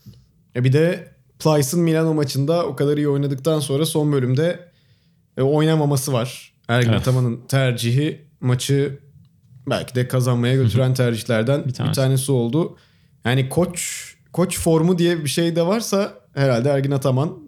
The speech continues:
Speaker 1: e, onun şu an üst noktalarından birinde.
Speaker 2: Yani şu an işte en winner koçlardan bir tanesi Euroleague'de.
Speaker 1: <laughs> Yani Euroleague, lig.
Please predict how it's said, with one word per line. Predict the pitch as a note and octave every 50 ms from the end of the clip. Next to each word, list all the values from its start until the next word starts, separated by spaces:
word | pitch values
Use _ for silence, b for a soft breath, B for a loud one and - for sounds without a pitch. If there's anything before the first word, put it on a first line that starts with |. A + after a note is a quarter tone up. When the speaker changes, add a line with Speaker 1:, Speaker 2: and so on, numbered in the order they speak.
| - -
Speaker 1:
e, | - A#2 A#2 A#2
onun | A#2+ C3+ C#3 C#3+ D3 D3+
şu | C3+ - D3+
an | D#3 E3
üst | E3 C3+ - -
noktalarından | D3+ C#3 B2+ C3+ C3 B2+ B2 A#2+ B2+ C3+ C#3 D3 C#3+
birinde. | C3+ C#3+ C#3+ C#3+ C3 A2+ - - _ _ _ _ -
Speaker 2:
Yani | G#2 G#2 G2
şu | - - A2
an | A2+ A#2+ A#2+ B2 - - _ _ _ _ _ _ _
işte | - - - B2 - - - - - -
en | C3 B2+ D3
winner | C#3 C3+ C3+ C3 B2 A2+ -
koçlardan | - A#2+ G#2+ - B2 B2 A2 A2 D3 D3
bir |
tanesi | C3 D3 C#3+ D3 C3 D#3
Euroleague'de. | C#3+ C3 A#2+ A#2+ A2+ A#2 A#2 B2+ G#2 -
Speaker 1:
<laughs> | - - _ _ _ _ _ B B B B B B B B B B B B B
Yani | - A2 A2+ A#2 A#2+ A#2+ A#2+ A#2+ - - - - - -
Euroleague, | C3+ C3 C3+ C3+ C3+ C3+ B2 A#2+ B2 A#2+ - - B2+
lig. | C3 C3 B2 -